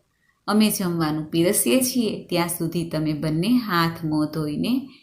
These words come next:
બેસો, પછી તમને જમવા માટે બોલાવીશું." દીકરીએ મહેમાનને પોતાના ઓરડામાં ઉતારો આપ્યો. બીકો હાથ પગ મોં ધોઈને ઓરડામાં બેઠો. ત્યાં તેણે એક કૌતુક જોયું.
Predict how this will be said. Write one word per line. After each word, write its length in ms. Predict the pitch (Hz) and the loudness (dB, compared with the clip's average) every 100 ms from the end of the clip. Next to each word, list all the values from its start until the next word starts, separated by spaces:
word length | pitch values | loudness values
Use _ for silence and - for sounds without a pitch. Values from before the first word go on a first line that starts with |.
| _ - | _ 4
બેસો, 540 | 208 220 - 254 254 - _ - | 6 6 4 2 0 -10 _ 0
પછી 300 | 240 247 247 | 4 4 4
તમને 460 | 214 208 220 220 214 | 4 4 4 2 0
જમવા 320 | 170 165 147 | 0 2 2
માટે 300 | 151 156 185 | 0 0 0
બોલાવીશું." 920 | 196 220 214 214 220 - 226 226 - _ _ _ _ _ _ | 4 4 4 2 0 0 -4 -8 -14 _ _ _ _ _ _
દીકરીએ 800 | 175 202 175 160 156 208 247 - _ - | 0 0 2 0 2 0 -2 -6 _ 2
મહેમાનને 540 | 214 226 240 240 240 | 4 8 8 8 6
પોતાના 540 | 247 196 185 180 175 - | 6 4 2 0 0 0
ઓરડામાં 600 | 165 170 170 160 165 165 | 0 2 2 2 4 2
ઉતારો 400 | 165 160 170 190 | 0 0 0 2
આપ્યો. 360 | 190 190 185 196 - _ _ _ _ 208 | 2 -2 -6 -10 -14 _ _ _ _ 4
બીકો 360 | 247 247 269 | 6 8 6
હાથ 400 | 247 208 202 214 - - | 6 4 2 2 -4 -2
પગ 420 | 190 190 196 196 | 0 0 -4 -4
મોં 360 | 185 175 208 226 | -4 -2 0 0
ધોઈને 420 | 202 165 151 151 | 0 0 -2 0
ઓરડામાં 580 | 160 170 170 175 196 202 | 2 2 0 0 -2 0
બેઠો. 340 | 208 208 214 - - _ - - _ - | 0 0 -8 -12 -20 _ -20 -20 _ 6
ત્યાં 260 | 240 254 | 8 8
તેણે 360 | 254 240 240 240 | 8 6 6 2
એક 380 | 240 202 208 - | 4 4 4 2
કૌતુક 340 | 180 180 202 | 2 2 -2
જોયું. 500 | 185 214 214 208 220 | 0 0 0 0 -8